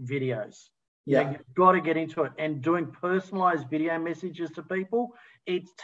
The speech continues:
Speaker 1: taking all of those business transactions out the way, because you do not want a person basing their decision on fees,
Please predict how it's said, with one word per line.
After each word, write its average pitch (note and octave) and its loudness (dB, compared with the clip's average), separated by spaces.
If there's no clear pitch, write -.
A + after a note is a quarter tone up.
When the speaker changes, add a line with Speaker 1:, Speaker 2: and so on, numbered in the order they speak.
Speaker 1:
taking G3 4
all G3 8
of F#3+ 0
those E3 4
business F#3 -2
transactions E3 -2
out D3+ 4
the D#3 0
way, D3+ 4
because F3 2
you G3 4
do F#3+ 6
not G3 10
want F#3+ 4
a F#3+ 0
person F#3 -2
basing E3+ 2
their E3+ 0
decision D#3+ -4
on D#3+ 4
fees, D#3+ -2